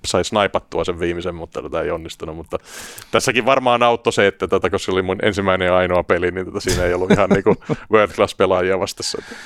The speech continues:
Speaker 2: Joo, voi, voi, joo, mut, mut toi niinku, et, et,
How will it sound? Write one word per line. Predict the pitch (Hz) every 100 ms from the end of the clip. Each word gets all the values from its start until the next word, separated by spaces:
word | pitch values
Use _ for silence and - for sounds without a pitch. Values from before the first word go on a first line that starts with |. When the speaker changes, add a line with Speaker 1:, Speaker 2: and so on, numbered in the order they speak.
| - 170 - -
Speaker 2:
Joo, | 107 113 110 110 120 104
voi, | 117 131
voi, | 143 - - -
joo, | 123 135
mut, | 143
mut | 160 170 -
toi | 185 202
niinku, | 185 165
et, | 156 - - _
et, | 147